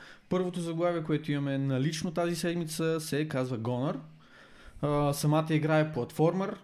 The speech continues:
който е, а, така, по дефиниция от, а, самите създатели, procedure-, procedurally generated, което какво означава само по себе си? Когато си движите геройчето по екрана, с движението на геройчето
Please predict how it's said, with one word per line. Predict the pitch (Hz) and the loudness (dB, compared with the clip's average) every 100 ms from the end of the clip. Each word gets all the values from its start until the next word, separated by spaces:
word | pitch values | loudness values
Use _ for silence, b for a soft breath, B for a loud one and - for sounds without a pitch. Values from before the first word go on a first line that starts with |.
| - | -16
който | - 143 147 156 151 156 156 156 | -4 -2 0 2 4 4 2 0
е, | 139 147 151 - 131 | -2 0 -2 -4 -8
а, | 131 123 123 120 - - _ _ _ _ - _ | -6 -4 -4 -6 -8 -14 _ _ _ _ -20 _
така, | - - 139 139 - - | -4 2 2 0 -10 -10
по | 135 | -4
дефиниция | 123 127 139 143 151 135 | -2 -2 0 -2 -2 -4
от, | 113 - - 120 | -6 -10 -10 -8
а, | 113 | -8
самите | - 120 117 | -6 -8 -6
създатели, | - 117 127 143 151 156 | -8 -6 -4 -4 -4 -4
procedure-, | - 127 - 147 143 123 113 - _ _ | -6 -6 -4 -2 0 -2 -4 -10 _ _
procedurally | 123 113 - 147 139 123 123 120 120 113 110 | -8 -6 -4 -4 -4 -4 -4 -2 0 0 -2
generated, | 110 123 120 110 107 170 - - B B B - | -2 -2 0 -2 -2 -4 -8 -10 B B B -4
което | 170 160 | -4 -4
какво | - 165 | -4 -2
означава | 151 135 139 131 123 | 0 0 0 0 0
само | 117 127 123 | -2 -4 -4
по | - | -6
себе | - 202 202 | -4 -2 -2
си? | - 196 190 | -4 -4 -4
Когато | 185 160 160 156 | -4 -4 -4 -4
си | 143 | -4
движите | 143 156 156 139 | 0 0 0 0
геройчето | 143 143 135 - | 0 0 -4 -8
по | - 123 | -6 -4
екрана, | 120 156 180 196 | -4 -4 -2 -4
с | 180 139 | -4 -4
движението | 123 123 131 160 160 | -4 -2 0 -2 -2
на | 156 | -4
геройчето | 139 131 156 165 - | -2 -2 -2 -4 -4